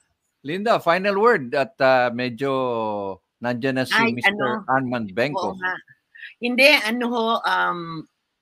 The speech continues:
Speaker 2: excited lang kami ni Boots yung October series namin. Ang October series natin, ano to, innovative ways for overseas Filipinos. Kagaya ni Bien,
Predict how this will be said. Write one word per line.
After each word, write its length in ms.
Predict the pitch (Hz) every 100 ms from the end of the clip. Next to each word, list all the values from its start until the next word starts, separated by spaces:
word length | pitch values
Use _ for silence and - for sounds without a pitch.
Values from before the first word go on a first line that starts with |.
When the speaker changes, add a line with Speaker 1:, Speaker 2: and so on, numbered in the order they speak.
| _
Speaker 2:
excited 640 | 202 202 247 233 226 226 208
lang 240 | 208 208
kami 240 | 208 196
ni 100 | 202
Boots 640 | 185 170 170 175 - - _ - _ -
yung 240 | 190 220 -
October 560 | - - 190 180 180
series 520 | 170 175 156 156 147
namin. 560 | 160 135 135 147 147 131
Ang 120 | 147
October 520 | 170 - - 240 240
series 480 | 240 - 226 220 220
natin, 640 | 196 170 165 165 151 147 139 _ _ - -
ano 280 | 180 196 190
to, 280 | 196 185 - 185
innovative 880 | 185 190 190 190 175 175 - 175 135
ways 640 | 135 156 147 135 - - -
for 160 | 160 156
overseas 720 | 147 147 147 143 147 143 -
Filipinos. 1080 | 139 131 131 - 127 120 117 113 - - _ _ _ - - _
Kagaya 480 | 226 220 240 269 254
ni 160 | 269 226
Bien, 400 | 185 170 175